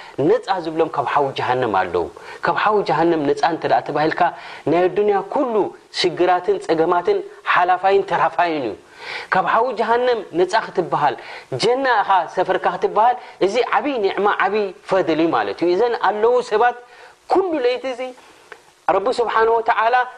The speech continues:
ነፃ ዝብሎም ካብ ሓዊ ጀሃንም ኢሎም። ነስአሉ ላህ ዐዘ ወጀል ብመኒ ወከረሚ ኣን የጅዓለና ሚንሁ። ካብቶም ነፃ ዝበሃሉ ክትከውን ከለኻ እዚ ዓብዪ ኒዕማ እዩ። ስለዚ ጸዋማይ ያ ረብ ካብቶም ዑተቓ ዝኾኑ ካብ ሓዊ ጀሃንም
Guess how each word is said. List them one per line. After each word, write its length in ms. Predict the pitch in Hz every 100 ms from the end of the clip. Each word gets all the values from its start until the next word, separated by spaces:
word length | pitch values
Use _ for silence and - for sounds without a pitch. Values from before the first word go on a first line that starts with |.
| -
ነፃ 260 | 151 233 - 214
ዝብሎም 320 | 196 196 220 175
ካብ 180 | 185 170
ሓዊ 200 | 170 160
ጀሃንም 420 | 160 143 175 175 139
ኢሎም። 220 | 110 98 - -
ነስአሉ 340 | 214 - 202 190
ላህ 180 | 185 160
ዐዘ 220 | 135 156 165
ወጀል 360 | 160 156 190 196 - -
ብመኒ 360 | 147 170 180 170
ወከረሚ 420 | 170 185 196 220
ኣን 180 | 220 180
የጅዓለና 420 | 175 156 175 147 135
ሚንሁ። 260 | 120 110
ካብቶም 500 | 107 165 - - 247 208 - -
ነፃ 200 | 160 175 220
ዝበሃሉ 400 | 196 165 165 185 175
ክትከውን 400 | 170 - 175 175
ከለኻ 340 | 175 180 185 226 226 -
እዚ 140 | - 185
ዓብዪ 300 | 151 175 165 -
ኒዕማ 240 | 123 123
እዩ። 120 | 135
ስለዚ 280 | 135 202 214 226
ጸዋማይ 480 | - 190 226 247 240 - - -
ያ 120 | 160 220
ረብ 180 | 220 -
ካብቶም 360 | - - 196 190
ዑተቓ 320 | 175 175 - 196 202
ዝኾኑ 380 | 165 180 185 180
ካብ 180 | 175 147
ሓዊ 180 | - 160 160
ጀሃንም 460 | 143 160 160 147